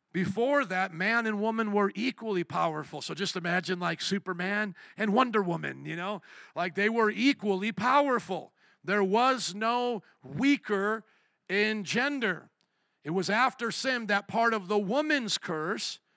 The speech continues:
was to become a weaker vessel and to have a desire for her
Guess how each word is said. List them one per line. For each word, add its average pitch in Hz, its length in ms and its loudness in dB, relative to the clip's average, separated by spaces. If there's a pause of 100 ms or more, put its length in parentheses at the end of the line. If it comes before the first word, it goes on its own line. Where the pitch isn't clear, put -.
(280)
was 190 240 0
to 214 80 -4
become 202 380 0
a 180 140 0
weaker 175 540 -2
vessel 147 580 -6 (340)
and 170 140 -4
to 196 100 2
have 196 300 0
a 190 40 -6
desire 196 600 0
for 180 300 -4
her 170 340 -4